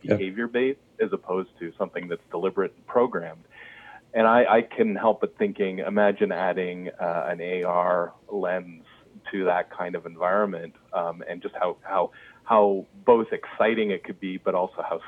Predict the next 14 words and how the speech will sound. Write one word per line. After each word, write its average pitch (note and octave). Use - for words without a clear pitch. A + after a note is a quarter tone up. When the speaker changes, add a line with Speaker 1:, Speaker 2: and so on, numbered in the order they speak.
Speaker 2:
scary F2+
it E2
can F2
be. E2+
When E2+
Speaker 1:
And -
Speaker 2:
you F#3+
Speaker 1:
think G#3+
about C#3+
how A#2+
Speaker 2:
about G#2
Speaker 1:
advertisers G#2
might F#2+
impact G2+